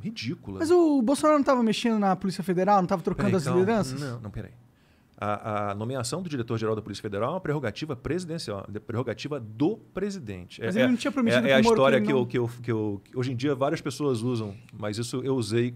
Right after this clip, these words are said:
Speaker 1: com, quando recebi a, a Joyce Hasselman no meu programa ainda na Band, logo depois da demissão do Moro. E ela falou, "Mas porque é crime, interferiu na Polícia Federal." Eu falei, "Deputada,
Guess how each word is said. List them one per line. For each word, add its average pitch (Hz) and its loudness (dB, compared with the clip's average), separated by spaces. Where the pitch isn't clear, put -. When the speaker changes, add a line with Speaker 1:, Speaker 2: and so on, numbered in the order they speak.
Speaker 1:
com, 110 -8
quando 110 -4
recebi 117 0
a, 113 0
a 104 -4
Joyce 127 -2
Hasselman 120 -4
no 113 -8
meu 120 2
programa 117 0
ainda 131 -2
na 127 -2
Band, 117 -4
logo 135 4
depois 123 0
da 120 -2
demissão 117 -4
do 131 -4
Moro. 120 0
E 107 -8
ela 113 -4
falou, 120 -6
"Mas 220 -8
porque - -12
é 131 -16
crime, 220 -2
interferiu 170 -6
na 170 -4
Polícia 165 -6
Federal." 147 -6
Eu - -4
falei, 151 -8
"Deputada, 117 -8